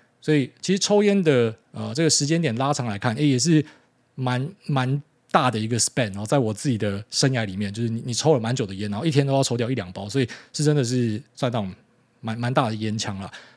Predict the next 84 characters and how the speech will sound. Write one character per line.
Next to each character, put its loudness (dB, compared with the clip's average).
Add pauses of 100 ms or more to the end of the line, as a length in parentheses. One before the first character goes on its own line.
那 6
后 8
来 8
会 6
决 2
定 2
要 6
戒 2
烟， 2
最 0
主 2
要 2
的 -6
原 -2
因 0
是 -2
因 0
为 0
当 4
你 4
发 4
现 2
你 0
走 -2
楼 -4
梯， -4 (380)
妈 6
的， 4
你 4
走 4
到 8
二 8
楼， -2
你 -2
可 0
能 0
就 -2
开 0
始 -2
喘， -4 (460)
然 4
后 6
或 8
者 6
是 4
你 2
每 2
天 4
早 2
上 2
起 0
来 -2
的 -2
时 -2
候 -2
就， -2
呃， 6
呃， 4 (460)
呃， 0 (100)
就 0
一 0
直 4
要， 6
要， 4
要 8
咳 0
痰， -4 (260)
然 -4
后 0
那 4
是 4 (240)
很 -2
不 0
舒 2
服 2
的 4
体 -4
验。 0
然 -4
后 4
外 8
加 4
其 -2
实， -6